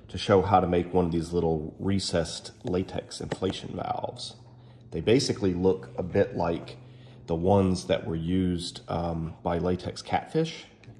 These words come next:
And I was able to get, uh, some of these from them, uh, a while back, but now I can no longer get them. So I decided to try to kinda recreate that. And what I came up with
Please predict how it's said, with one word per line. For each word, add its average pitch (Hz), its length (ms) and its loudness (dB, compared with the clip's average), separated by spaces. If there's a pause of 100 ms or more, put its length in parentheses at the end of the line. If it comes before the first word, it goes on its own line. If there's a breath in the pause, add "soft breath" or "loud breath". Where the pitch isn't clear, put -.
(760 loud breath)
And 85 100 -4
I 90 40 0
was 90 180 0
able 87 180 2
to 82 100 -4
get, 90 440 0
uh, 87 240 -6
some 92 260 -4
of 87 120 -8
these 87 240 -4
from 80 200 -4
them, 82 480 -2 (300)
uh, - 320 -6
a 87 80 -4
while 80 340 0
back, 73 440 -6 (580 loud breath)
but - 440 2
now 90 280 4
I 85 40 0
can 85 140 -4
no 80 80 0
longer 80 300 -2
get 110 260 2
them. 82 360 -2 (320)
So 85 640 0 (420)
I 98 100 -6
decided 82 440 -2
to - 60 -12
try 82 260 -4
to 76 160 -6
kinda - 260 -6
recreate 80 640 -4
that. 58 180 -6
And 80 100 -6
what 85 120 2
I 78 60 -2
came 85 300 -4
up 127 240 2
with 80 240 0